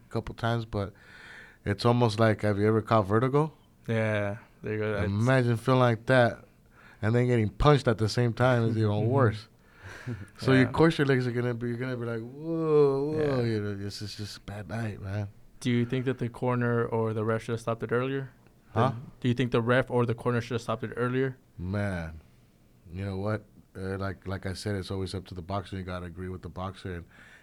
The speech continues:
Speaker 1: and the boxer said something. Uh, he said, "Hey,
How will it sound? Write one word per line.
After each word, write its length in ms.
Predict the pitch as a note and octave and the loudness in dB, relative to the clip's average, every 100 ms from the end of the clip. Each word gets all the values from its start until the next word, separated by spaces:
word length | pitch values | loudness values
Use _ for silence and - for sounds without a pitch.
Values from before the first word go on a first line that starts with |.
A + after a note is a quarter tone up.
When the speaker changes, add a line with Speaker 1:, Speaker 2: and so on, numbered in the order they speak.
| _ | _
Speaker 1:
and 180 | E2 D#2+ | -10 -8
the 60 | D#2 | -10
boxer 360 | - F#2+ - | -6 -6 -6
said 260 | F2 - F2 | -10 -8 -8
something. 440 | - F#2 F2 E2 E2 _ - - - - - | -8 -8 -8 -12 -14 _ -16 -14 -12 -10 -10
Uh, 60 | |
he 120 | D#2+ D#2+ | -10 -8
said, 240 | - E2+ | -8 -8
"Hey, 300 | F2 F2+ D#2 | -6 -6 -8